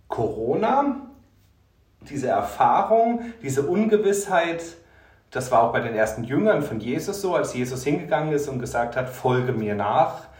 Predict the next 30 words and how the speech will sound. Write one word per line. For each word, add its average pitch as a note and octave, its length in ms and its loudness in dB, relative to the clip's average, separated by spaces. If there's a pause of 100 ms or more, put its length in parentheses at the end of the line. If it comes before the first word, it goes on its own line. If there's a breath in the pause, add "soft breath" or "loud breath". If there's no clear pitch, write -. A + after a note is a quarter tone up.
(280 loud breath)
Und A#2+ 120 -8
sie A#2 120 -2
haben G#2+ 140 0
alles A#2 240 -2
stehen A2 340 -6
und - 80 -12
liegen F3+ 240 -6
lassen, C3+ 320 -2
so B2 160 -6
heißt A#2+ 260 -2
es - 100 -14
da, A#2+ 100 -2
und A2 180 -2
sind C3 240 -6
ihm C#3+ 140 -6
auch A2+ 160 -4
nachgefolgt. - 1000 -8 (1160 soft breath)
Und A2 500 -8 (240)
heute G3 400 2
vielleicht E3+ 760 2 (280 soft breath)
kommt C3 220 2
das B2+ 120 -6
Gesundheitsamt D3+ 720 0
und C3+ 100 -6
sagt, - 420 -4
"So, A3+ 460 0
mach C3+ 200 0
jetzt C3+ 180 -2
den A#2 140 -8
Test." - 560 -6